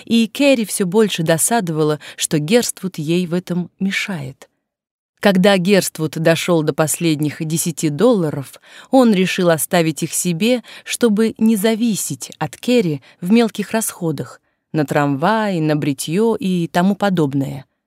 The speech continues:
Поэтому, еще имея на руках эту небольшую сумму, он заявил, что у него больше ничего нет. «У меня в кармане пусто», —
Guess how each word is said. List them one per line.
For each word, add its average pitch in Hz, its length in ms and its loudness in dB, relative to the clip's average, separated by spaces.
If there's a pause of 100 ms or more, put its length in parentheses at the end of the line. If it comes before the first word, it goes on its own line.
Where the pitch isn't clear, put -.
(440)
Поэтому, 165 680 2
еще 170 380 -2
имея 165 360 0
на 160 120 0
руках 160 360 -2
эту 156 160 -4
небольшую 156 540 0
сумму, 196 520 2 (280)
он 285 180 6
заявил, 233 400 2
что - 220 -4
у 180 40 2
него 180 280 0
больше 180 560 -4
ничего 190 500 -2
нет. 185 420 -4 (1400)
«У 147 40 -4
меня 151 320 2
в - 80 -12
кармане 156 500 0
пусто», — 160 520 -10